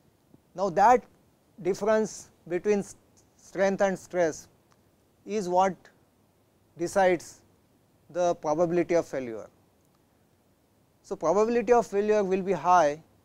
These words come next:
if the margin between the strength and stress will, is smaller. So, by using finite element method, since we are actually going to get exact value of stresses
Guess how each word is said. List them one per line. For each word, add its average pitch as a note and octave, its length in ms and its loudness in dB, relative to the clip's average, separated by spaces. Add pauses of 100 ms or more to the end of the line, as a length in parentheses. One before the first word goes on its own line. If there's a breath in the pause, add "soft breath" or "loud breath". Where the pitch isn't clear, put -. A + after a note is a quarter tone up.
(360)
if F3+ 140 -12
the E3+ 80 -2
margin D#3+ 500 -2
between F#3+ 380 -2
the F#3+ 180 4
strength F3+ 500 -6
and F3 180 -6
stress D#3+ 420 -8
will, D3+ 120 -8
is D3+ 220 -10
smaller. G#2+ 380 -12 (1300)
So, A#3 460 2 (140)
by F#3 180 2
using F3+ 340 0
finite F#3+ 400 0
element G#3 340 -2
method, E3 460 -4 (1120)
since G#3+ 260 -6
we G3+ 120 2
are G#3 180 8
actually A3 400 -6
going F#3 400 -4
to G#3+ 80 -4
get F3 380 -2
exact D#3+ 460 -2
value F3+ 300 2
of F3+ 120 2
stresses D#3 760 -8